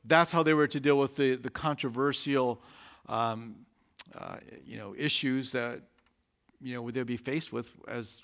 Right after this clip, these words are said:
you know, local judges. Take it to the, take it to the higher court, if you will. And then verses fourteen through twenty, um, is laws for the kings. So you had laws for the judges. Now here's some laws for the kings. And, um,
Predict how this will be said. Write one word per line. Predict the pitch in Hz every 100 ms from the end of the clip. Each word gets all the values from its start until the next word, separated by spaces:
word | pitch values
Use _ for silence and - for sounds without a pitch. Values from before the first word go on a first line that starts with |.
| -
you | 127
know, | 120
local | 120 123 131
judges. | 117 147 147 92 85 -
Take | 123 117
it | 120
to | -
the, | 123 123
take | - 127 117
it | -
to |
the | 120
higher | 113 120 123
court, | - 139 101
if | 92
you | 98
will. | 90 87 87 _ _ _ _ _ _ _ _ _ _ - - - - - -
And | 147
then | 175
verses | 180 233 226 190
fourteen | 196 190 - 180
through | 156 143
twenty, | 151 147 139 131 110 _ _ - - _
um, | 123 127 123 123 - _ _ _ _ _ _ _ _ _ _ 107
is | 120 120 95 131 139 107 -
laws | 131 139 160 180 180
for | - 165
the | 143
kings. | - 127 110
So |
you | 139
had | 147
laws | 151 180 196
for | 185
the | 147
judges. | 143 135 131
Now | 143
here's | 147 185
some | 180 151
laws | 147 143
for | - 127
the | 120
kings. | 139 123 98 - - _ _ - - - -
And, | 147 156 160 147 - -
um, | 120 -